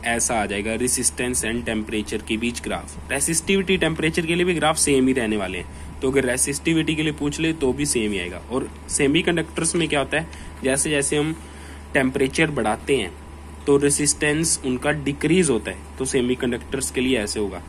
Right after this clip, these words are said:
Temperature जैसे जैसे हम increase करते जा रहे हैं, resistance की value decrease होती जा रही है, ठीक है। तो ये temperature dependency वाला topic खत्म हुआ। Next है limitations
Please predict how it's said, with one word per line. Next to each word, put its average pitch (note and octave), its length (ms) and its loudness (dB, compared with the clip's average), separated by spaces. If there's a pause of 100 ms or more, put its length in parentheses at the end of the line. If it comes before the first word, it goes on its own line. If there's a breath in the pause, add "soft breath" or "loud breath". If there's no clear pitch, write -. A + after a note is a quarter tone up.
(420 loud breath)
Temperature C3 560 0
जैसे C3+ 280 -2
जैसे C#3+ 240 0
हम C#3 180 2 (100)
increase C#3 420 2
करते D3 280 0
जा C3+ 160 2
रहे D3 140 2
हैं, D#3 80 2
resistance C#3 560 0
की C3 120 -2
value B2+ 240 0
decrease C3 640 2
होती A2+ 340 -2
जा F#2+ 220 -4
रही G#2 300 -4
है, G#2+ 160 -4 (1160)
ठीक E3 160 -6
है। F3 100 -2 (720)
तो C#3 60 2
ये B2 360 2
temperature B2+ 600 -2
dependency A2+ 640 -2
वाला A2 220 -2
topic A2+ 380 -4
खत्म G2+ 280 -6
हुआ। F2+ 200 -6 (260)
Next C3+ 400 -2
है E3 120 4
limitations C#3+ 760 2